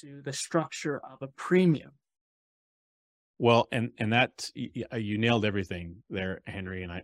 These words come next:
Speaker 2: I think we could probably clear that off the screen. What really comes up for me in this is, again, Nelson's rules, Nelson's fundamentals. And one of the things that Nelson say, it's in the book, uh, I think it's on page eleven or twelve.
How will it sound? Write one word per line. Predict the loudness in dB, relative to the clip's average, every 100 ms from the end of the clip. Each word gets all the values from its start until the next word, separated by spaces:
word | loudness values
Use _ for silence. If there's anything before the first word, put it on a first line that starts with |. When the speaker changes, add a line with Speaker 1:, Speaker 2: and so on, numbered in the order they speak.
| -8
Speaker 2:
I | -4
think | -4
we | -4
could | -2
probably | -2 -2
clear | -4 -2
that | -2
off | -2
the | -6
screen. | -2 0 0
What | -2 0
really | 0 0
comes | 0 2 2
up | 0
for | -2
me | -2 -2 -4 -6
in | -6 -4
this | -4 -6 -8 -8
is, | -8 -4
again, | 0 0 0 -10 _ _ -10
Nelson's | -4 0 2 2 2
rules, | 4 4 4 0 -4 -12 _ _ _ _ _ _ _ 0
Nelson's | 2 2 0 0
fundamentals. | 2 2 2 -2 -2 -4 -6 -8 -12 _ _ _ _ _ _ 0
And | 2 2 2
one | 0
of | 0
the |
things | 0 0
that | 0
Nelson | -2 -4
say, | 0 0
it's | 0
in | 0 0
the | 2
book, | 2 0 0
uh, | -4 -6 -6
I | -6 -4
think | -4
it's | -4
on | -4 -4
page | -4 -4 -4
eleven | -8 -6 -6 -4
or | -6
twelve. | -2 0 0 -2